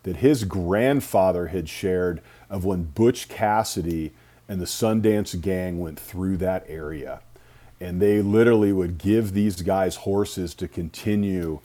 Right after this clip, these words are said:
on fresh horses to outrun the law. And he told a story of some guy who ended up in some kind of a hotel or what would have been a bed and breakfast, and he got caught without his gun.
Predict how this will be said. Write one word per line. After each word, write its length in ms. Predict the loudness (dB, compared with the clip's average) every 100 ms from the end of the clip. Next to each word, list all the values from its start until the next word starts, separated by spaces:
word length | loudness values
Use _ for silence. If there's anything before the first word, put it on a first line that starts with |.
| _ -20 _ -10
on 180 | -6 -4
fresh 420 | 0 4 6 4
horses 520 | 0 0 0 -4 -6
to 180 | -6 -4
outrun 680 | 0 0 -2 -6 -6 -6 -6
the 80 | -6
law. 540 | -4 -2 -2 -4 -8 -14 -20 -20 -16
And 380 | -6 -2 -2 -2
he 80 | -4
told 260 | 4 4 4
a 40 |
story 460 | 6 12 12 12 10
of 60 |
some 240 | 4 0 4
guy 260 | 4 4
who 100 | 2
ended 220 | 0 -2
up 160 | -2 -4
in 80 | -6
some 240 | -6 -6
kind 220 | -4 -4
of 80 | -2
a 80 | -4
hotel 640 | -2 -2 -2 0 4 4
or 200 | 4 0
what 200 | -2 -4
would 100 | -4
have 100 | -4
been 140 | -4 -6
a 60 |
bed 180 | -4 -4
and 140 | -4 -4
breakfast, 640 | -4 -4 -4 -4 -4 -14 -20 -20 -10
and 100 | -6
he 60 | 2
got 300 | 2 2 -4
caught 380 | 2 4 4
without 300 | 0 0 0
his 160 | 0 -6
gun. 580 | -10 -4 -2 -2 -6